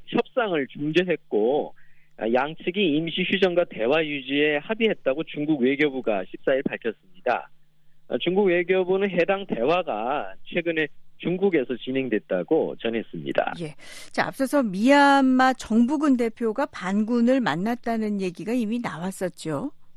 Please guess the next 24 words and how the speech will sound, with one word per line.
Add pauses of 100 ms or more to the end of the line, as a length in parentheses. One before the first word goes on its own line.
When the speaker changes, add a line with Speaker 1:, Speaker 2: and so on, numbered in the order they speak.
(220)
Speaker 1:
그렇습니다.
이
미얀마
군
측은
중국
중재로, (460)
아,
반군
연합과
이번
분쟁의
다른
당사자들을
만났고, (460)
아,
이번
달
말에
다시
회담이
있을
것이라고, (360)
아,